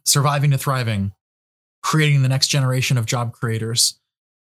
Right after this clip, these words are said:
Which one or ones are you? Self-identify. Here are the projects we're doing inside of those. But then also, who are the individuals and organizations that are already doing that work, and how do we get them in touch with each other or get you in touch with them? So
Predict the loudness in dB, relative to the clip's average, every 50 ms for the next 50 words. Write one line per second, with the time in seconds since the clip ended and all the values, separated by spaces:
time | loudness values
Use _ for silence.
0 | _ 0 2 2 2 2 2 2 4 4 2 2 0 -2 -2 -2 -2 0 0 2
1 | 2 2 2 0 0 -2 -2 -2 0 0 0 0 0 0 0 0 0 0 0 0
2 | -2 -2 -2 -2 -2 -2 -2 -2 -2 -4 -2 -2 0 0 0 -2 -2 -2 -2 -2
3 | -2 -2 -4 -4 -4 -4 -4 -2 -2 0 0 0 0 0 0 0 -2 -2 -4 -4
4 | -6 -6 -8 -10 _ -18 -18 -18 -14 _ -2 0 0 2 2 2 2 2 2 2
5 | 2 2 0 0 0 0 0 0 2 2 2 2 2 2 2 2 2 0 0 0
6 | 0 0 0 0 2 2 2 2 0 2 2 2 2 2 0 0 0 -2 -2 -2
7 | 0 0 0 0 2 2 2 2 2 2 0 0 -2 -4 -4 -4 -4 -4 -2 -2
8 | -2 -2 0 0 -2 -2 -4 -6 _ _ -20 _ _ _ _ _ _ _ _ _
9 | _ _ _ _ _ _ _ _ _ _ _ -4 -2 0 0 0 0 0 0 2
10 | 2 0 0 -2 -2 -2 -2 -2 -2 -2 -2 -2 -2 -2 -2 -4 -4 -4 -4 -4
11 | -2 -2 -2 -2 -2 -4 -6 -6 -6 -8 -8 -6 -4 -4 -2 0 0 0 0 0
12 | -2